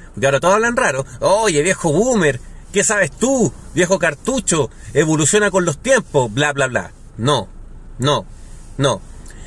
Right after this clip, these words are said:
¿Hay que evolucionar? Claro que sí. Pero el lenguaje inclusivo no es lenguaje inclusivo y tampoco es una evolución, es una involución. Es destruir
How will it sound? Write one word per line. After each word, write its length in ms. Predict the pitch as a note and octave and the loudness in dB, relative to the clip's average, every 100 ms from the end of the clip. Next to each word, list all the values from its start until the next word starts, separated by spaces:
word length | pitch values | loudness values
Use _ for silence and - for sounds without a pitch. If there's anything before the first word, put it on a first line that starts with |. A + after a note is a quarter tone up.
| - | -4
¿Hay 200 | F3 A3 | -2 -2
que 100 | G#3 | -2
evolucionar? 560 | A#3+ A#3+ G#3 G3+ A3+ A3 - | -4 -2 0 0 0 -4 -6
Claro 280 | D3+ E3 D3+ | -4 -2 -4
que 100 | C#3 | -4
sí. 180 | - D#2+ - - - - - | -6 -10 -16 -18 -18 -16 -4
Pero 140 | C#3 | 0
el 80 | D3 | 2
lenguaje 340 | D3+ D#3 G#3 | 2 2 0
inclusivo 640 | A#3 G3 F#3+ A#3 A#3 A#3+ A#3 - - | -2 -2 -2 0 0 -2 -4 -8 -6
no 280 | C#3+ F#3+ C#4 | 2 4 4
es 180 | G4 - | 2 2
lenguaje 440 | D4 C#4+ C4+ A#3 | 0 2 2 0
inclusivo 560 | C4 A#3 A#3 G3+ A#2+ F#2 | -6 -4 -2 -2 -2 -4
y 80 | A#2+ | -2
tampoco 420 | E3 - C#4 C#4 | -2 0 0 2
es 100 | B3 | 0
una 140 | B3+ | 2
evolución, 480 | A#3 G#3 G3+ - D3+ | 2 2 0 -2 -2
es 140 | C3+ D#3 | -2 -2
una 180 | D#3 - - | -2 -4 -4
involución. 720 | C4 C#4+ C4 A#3+ - F3 G2 - - - - - | 0 2 0 0 0 0 -2 -8 -18 -20 -12 -4
Es 280 | A#2+ - | -4 -2
destruir 720 | C#3+ E3 - F#3+ B3+ D#4+ F#3+ | -2 -2 0 2 4 2 -2